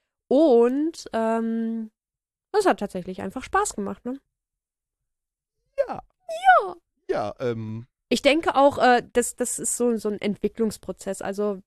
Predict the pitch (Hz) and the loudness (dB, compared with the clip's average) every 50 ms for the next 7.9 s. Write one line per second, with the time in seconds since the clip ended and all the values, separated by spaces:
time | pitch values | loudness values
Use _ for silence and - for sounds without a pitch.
0 | _ _ _ _ _ _ _ _ _ _ _ _ _ _ _ _ - 233 233 - | _ _ _ _ _ _ _ _ _ _ _ _ _ _ _ _ 2 2 2 2
1 | - 240 233 233 233 233 220 233 214 208 - 214 220 220 - - 214 - _ _ | 0 0 0 2 0 -2 -2 -4 -6 -4 -2 -4 -4 -4 -4 -10 -12 -12 _ _
2 | 226 233 240 233 240 233 - 202 196 185 208 226 226 226 240 - 220 220 220 - | -2 2 6 6 6 6 4 0 -2 0 2 2 2 0 -2 -4 -4 -6 -6 -6
3 | 240 233 233 233 233 226 226 - - 185 - 196 208 - - - 381 381 370 370 | -4 -2 0 0 2 0 -2 -4 -6 -8 -8 -8 -10 -4 0 2 2 4 2 0
4 | 392 - _ _ _ _ _ _ _ - 233 220 202 220 214 208 - - - - | -2 -4 _ _ _ _ _ _ _ -2 2 2 2 2 0 -2 -6 -6 -4 -4
5 | 214 220 220 214 - _ 202 202 202 202 202 196 202 - _ _ _ _ _ _ | -4 -4 -4 -8 -8 _ -8 -6 -6 -4 -4 -4 -6 -8 _ _ _ _ _ _
6 | _ _ _ _ _ 214 214 208 - - _ - 196 196 196 - _ - - 196 | _ _ _ _ _ -2 -2 -2 -2 -4 _ -2 0 0 -2 -2 _ -8 -6 -6
7 | 185 - 269 277 - _ 254 233 233 233 226 226 226 226 226 226 220 | -4 -4 -4 -4 -4 _ -2 0 2 2 2 2 2 0 -2 -4 -8